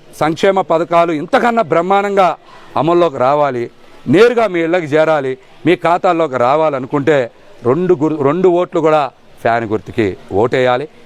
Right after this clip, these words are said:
ఇంకో ముఖ్యమైన విషయం, పైకి వెళ్ళే కొండల మీదకి వెళ్తే, బాబు చంద్రబాబు నాయుడు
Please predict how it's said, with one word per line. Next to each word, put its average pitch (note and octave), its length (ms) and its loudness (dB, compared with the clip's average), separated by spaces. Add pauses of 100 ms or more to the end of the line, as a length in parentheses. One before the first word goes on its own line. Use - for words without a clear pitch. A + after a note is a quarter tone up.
(100)
ఇంకో A#2 140 -2 (120)
ముఖ్యమైన C#3 420 -2
విషయం, A2 260 -6
పైకి B2+ 200 -2
వెళ్ళే B2 240 0
కొండల B2+ 280 -2
మీదకి A#2 220 -2
వెళ్తే, A2 220 0 (480)
బాబు A#2 240 0 (480)
చంద్రబాబు C#3+ 500 0
నాయుడు A#2+ 180 -2